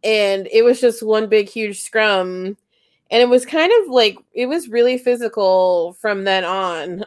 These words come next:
Um, because, like I said, um, the Oilers had no intention of losing to us. And especially, like, you know, like Jeremy said, we ended the first period tied,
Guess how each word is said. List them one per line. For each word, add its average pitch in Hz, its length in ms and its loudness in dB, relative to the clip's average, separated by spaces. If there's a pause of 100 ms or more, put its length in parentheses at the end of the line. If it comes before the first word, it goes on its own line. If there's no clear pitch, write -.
Um, 180 600 -6 (960)
because, 220 280 2
like 208 200 2
I 220 140 0
said, 202 720 0
um, 180 680 -4 (640)
the 214 140 -6
Oilers 202 560 0
had 202 280 -4
no 196 240 -2
intention 190 580 -8
of 170 140 -10
losing 165 400 -8
to - 60 -14
us. 110 500 -12 (600)
And 185 720 -2 (680)
especially, 220 840 0
like, 185 240 0
you 185 100 -6
know, 185 140 -4
like 202 260 0
Jeremy 190 300 0
said, 185 540 0 (1500)
we 233 360 2
ended 240 260 2
the 233 80 2
first 214 300 -2
period 190 260 -2
tied, 226 720 0